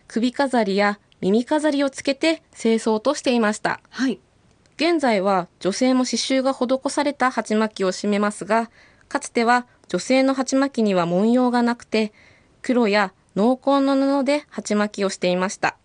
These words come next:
Speaker 2: はい。
Speaker 1: 現在も残されている古い刺繍入りの鉢巻きの多くは、かつては男性が用いていました。
Speaker 2: はい。
Speaker 1: このサパシナは地域によって巻き方、結び方が違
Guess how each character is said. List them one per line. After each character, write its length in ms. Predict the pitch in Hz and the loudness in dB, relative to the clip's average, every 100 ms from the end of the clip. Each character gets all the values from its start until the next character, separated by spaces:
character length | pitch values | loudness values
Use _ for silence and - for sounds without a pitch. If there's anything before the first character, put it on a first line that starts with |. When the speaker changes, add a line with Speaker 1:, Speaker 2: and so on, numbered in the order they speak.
| _ | _
Speaker 2:
は 240 | - 277 294 | -14 -8 -6
い。 120 | 202 _ _ _ - | -8 _ _ _ -6
Speaker 1:
現 240 | 277 320 | -2 0
在 160 | 285 254 | 0 0
も 140 | 202 | 0
残 200 | 170 - | -2 -4
さ 140 | 208 226 | -4 -2
れ 140 | 226 | -4
て 180 | - 196 | -2 0
い 60 | 190 | 2
る 200 | 214 214 - _ | 0 -2 -18 _
古 260 | - 226 240 | -4 0 2
い 80 | 233 | 2
刺 140 | - | -2
繍 240 | 208 262 262 | -2 0 0
入 100 | 262 | 2
り 100 | 277 | 0
の 120 | 277 | 0
鉢 240 | 269 277 | -2 0
巻 240 | 277 277 254 | 0 0 0
き 0 | |
の 240 | 240 240 | 2 0
多 60 | 240 | -2
く 120 | 254 | 0
は、 200 | 285 294 - _ _ | 0 0 -6 _ _
か 120 | - | -6
つ 100 | 330 | -6
て 120 | - 254 | -2 0
は 220 | 254 240 | 0 0
男 220 | - 196 240 | -2 0 0
性 200 | 294 285 | 0 0
が 120 | 294 | 2
用 100 | 269 | 0
い 20 | |
て 280 | 262 294 240 | 0 -2 0
い 60 | |
ま 120 | 214 202 | 0 -2
し 60 | |
た。 200 | - - _ | -4 -6 _
Speaker 2:
は 320 | _ - 233 269 | _ -14 -8 -8
い。 120 | 196 _ _ _ _ _ | -8 _ _ _ _ _
Speaker 1:
こ 120 | - | -2
の 240 | 220 254 220 - _ | 2 2 0 -8 _
サ 160 | - - | -16 -6
パ 140 | 262 | -4
シ 140 | 269 220 | 0 0
ナ 200 | 185 - | 0 -4
は 240 | - 208 208 _ - - _ | -2 -2 -2 _ -20 -20 _
地 180 | - 285 | -4 -2
域 200 | 277 226 | 0 0
に 140 | 202 | 2
よ 100 | 175 | 0
っ 20 | 165 | -4
て 340 | - 196 196 _ - | -2 0 0 _ -8
巻 200 | 175 - | -8 -6
き 40 | |
方、 440 | - 196 190 196 - _ _ _ _ - | -6 -4 -2 -2 -4 _ _ _ _ -8
結 220 | 180 - | -6 -2
び 120 | 220 233 | -2 -2
方 240 | 254 262 | -2 -2
が 80 | 262 | -2
違 160 | - | -2